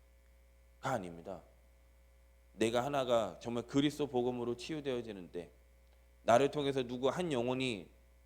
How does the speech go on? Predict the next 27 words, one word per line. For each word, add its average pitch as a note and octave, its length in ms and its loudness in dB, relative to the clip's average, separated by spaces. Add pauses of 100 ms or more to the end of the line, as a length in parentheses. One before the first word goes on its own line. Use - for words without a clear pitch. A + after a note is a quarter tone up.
(360)
구원받고 A2+ 840 0
문제가 B2+ 400 -2
해결되어진 B2 560 -4
그 G#2 280 -4
사건, - 380 -8 (720)
내가 C3 340 6
한 C#3 100 0
거가 C3 260 4
아니라 G2+ 280 -2
그것 E3 400 2
하나님 C#3 360 -4
발판 G#2 340 -6
삼아 G2+ 400 -6 (380)
하나님을 A2+ 460 -4
또 G3 120 -2
다른 F#3 260 2
생명을 C3+ 400 -4
구원하는, F2+ 460 -8 (840)
나 B2+ 220 8
하나가 D3+ 280 2
아니라 B2+ 360 4
함께 G3+ 480 -4
또 D#3 280 -2
이 B2 200 0
구원의 A#2 320 0
역사 G#2+ 240 -6
속에 A#2+ 420 -8